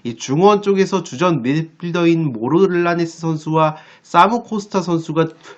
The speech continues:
결장이 되기 때문에 중원 쪽에 공백이 있다는 점에서 마요르카 역시 쉽사리 승리를 장담하기에는 어려운 매치가 될 것으로 생각이 됩니다.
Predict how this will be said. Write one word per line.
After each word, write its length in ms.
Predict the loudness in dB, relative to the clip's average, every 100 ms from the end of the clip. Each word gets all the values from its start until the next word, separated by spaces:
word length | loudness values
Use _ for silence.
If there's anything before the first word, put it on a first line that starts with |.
| _ _ _
결장이 420 | -6 -2 0 -2
되기 260 | -4 -6 -4
때문에 640 | -2 0 2 2 0 -4
중원 460 | -8 -2 0 0 0
쪽에 240 | -2 -4
공백이 420 | -4 -4 -2 -2
있다는 260 | -2 -2 -2
점에서 720 | -2 -4 -4 -4 -6 -6 -2
마요르카 480 | 0 0 0 -2 -4
역시 240 | -4 -6
쉽사리 480 | -8 -10 -6 -4 -4
승리를 480 | -4 -6 -4 -4 -4
장담하기에는 960 | -6 -8 -4 -2 -2 -4 -4 -4 -4 -4
어려운 600 | -4 -2 -2 -2 -4 -4
매치가 480 | -6 -8 -8 -8 -8 -18 -18
될 220 | -6 -6 -4
것으로 380 | -6 -6 -8
생각이 420 | -8 -10 -10 -10 -12
됩니다. 520 | -10 -10 -10 -14